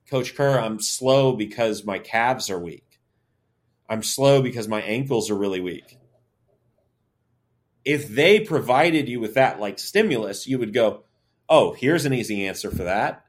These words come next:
And you'd give 'em a ton of, of work for that area.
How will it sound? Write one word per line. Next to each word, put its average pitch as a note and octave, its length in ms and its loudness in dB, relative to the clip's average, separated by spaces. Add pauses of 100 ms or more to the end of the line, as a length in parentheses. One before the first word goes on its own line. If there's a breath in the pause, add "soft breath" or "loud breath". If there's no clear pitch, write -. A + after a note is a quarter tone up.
(160)
And B2 140 -4
you'd C#3+ 160 -2
give C#3 140 4
'em C#3+ 120 -2
a C3+ 120 -2
ton C#3+ 340 2
of, B2 380 -2
of G#2+ 160 -6
work D3+ 320 0
for A2 140 -6
that F#2 180 0
area. - 380 -14